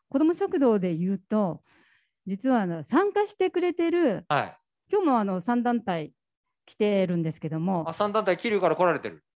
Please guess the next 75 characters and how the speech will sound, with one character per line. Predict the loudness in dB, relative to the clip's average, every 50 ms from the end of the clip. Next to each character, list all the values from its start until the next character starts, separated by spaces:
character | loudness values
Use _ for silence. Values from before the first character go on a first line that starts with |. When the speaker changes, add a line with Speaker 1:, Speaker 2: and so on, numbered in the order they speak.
| _ _ _
Speaker 1:
桐 | 0 2 2 2
生、 | 2 0 0
緑 | -2 0 0 0 0 -2
か | -4 -6
ら | -6 -6 -8
来 | -8 -6
て | -4 -4
ま | -4 -4
す | -6 -4
ね。 | -2 -2 0 2
Speaker 2:
あ、 | 2 2 2 0 -8 _ -6
ど | -2 0
ち | 2 4
ら | 4 4 4
の | 4
方 | 2 2 2 2 0
た | 0 -2
ち | -2
で | -8 -12
す | -12 -4 0
か？ | 0
Speaker 1:
あ | 2 2 0
の、 | -4
Speaker 2:
三 | -6 -6 -6 -4 -4
団 | -4 -4 -4
体。 | -6 -8 -8
Speaker 1:
は | -8 -10
い。 | -14 _ _ _ _ _
Speaker 2:
お | -2 0 2 2 4 4 2 2 2 0 -2
ー、 | -2
い | -4
ら | -4
っ |
し | -4 -4
ゃ | -6
い | -8
ま | -6 -6
せ。 | -2 -2
Speaker 1:
い | 0 0
つ | 2 2
も | 4 4
あ | 4
の、 | 4 4 2
そ | 2 0 0 2
こ | 2 0 0
の | 2 0 0
ね、 | 2 2 0 0 -2 -8 _
Speaker 2:
は | -6 -6
い。 | -6 -8 -2 _
Speaker 1:
声 | 6 6 8 8
を | 6 4
聞 | 4 2 2
い | 4
て | 4 4
る | 4 4
ん | 4
で | 2 2
す | 0 -2 -4
よ。 | -4 -4 -6 -10 _ _ -8
Speaker 2:
は | -6 -6 -6 -8 -12 -10 _
い。 | 0
Speaker 1:
や | 2
は | 2 4
り | 4 4
あ | 6 6
の、 | 6 6 4 4 4 4 2 2 2 2
実 | 0 -2 -2 2 2 4 4
践 | 4
し | 2 2
て | 4 4
る | 4 4
と | 4 2
こ | 2 2
ろ | 4 4 4
が | 4 4 4 2 0 -2